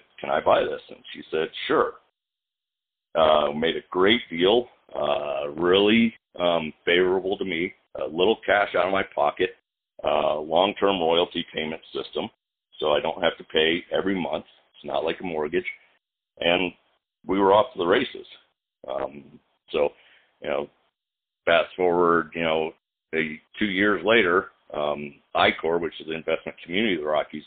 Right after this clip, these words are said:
came around. They called me and asked me if I would buy it because they needed some, uh, a real veteran leader to take it over. And I looked at the numbers and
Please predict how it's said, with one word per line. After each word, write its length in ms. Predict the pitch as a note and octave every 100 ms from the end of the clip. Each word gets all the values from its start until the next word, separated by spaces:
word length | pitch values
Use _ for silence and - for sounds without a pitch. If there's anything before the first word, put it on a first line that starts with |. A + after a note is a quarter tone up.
| -
came 180 | D2+ C#2
around. 360 | C#2 C#2 D#2+ - _ _ _ E2
They 120 | F2
called 240 | - F2 E2+
me 200 | F#2+ G2+
and 100 | E2
asked 300 | E2+ - F2
me 220 | G#2 F#2
if 120 | -
I 120 | E2+
would 200 | F2 D#2 - _ _ _ _ -
buy 180 | G2+ F#2+
it 160 | F2 -
because 300 | - D#2+ D2+ - - _ _ _ _
they 100 | D2+
needed 380 | D2+ E2+ E2 E2+ -
some, 360 | F2 E2+ D#2+ D#2+ E2
uh, 140 | D2+ - D2+
a 200 | D2 C#2
real 280 | E2 E2+ D#2 - _ _
veteran 420 | F2 - E2 C#2+
leader 360 | D#2 F2 D#2 C#2+ - _ _ _ _ _ -
to 60 |
take 260 | - F2 -
it 60 | D#2+
over. 460 | F#2+ D#2 D#2 D2+ - _ -
And 460 | D2+ D2+ D2+ D2+
I 80 | D2+
looked 260 | D#2 D#2 D2
at 80 | C#2+
the 80 |
numbers 440 | D2 E2 G2+ A#2 A2+
and 140 | E2+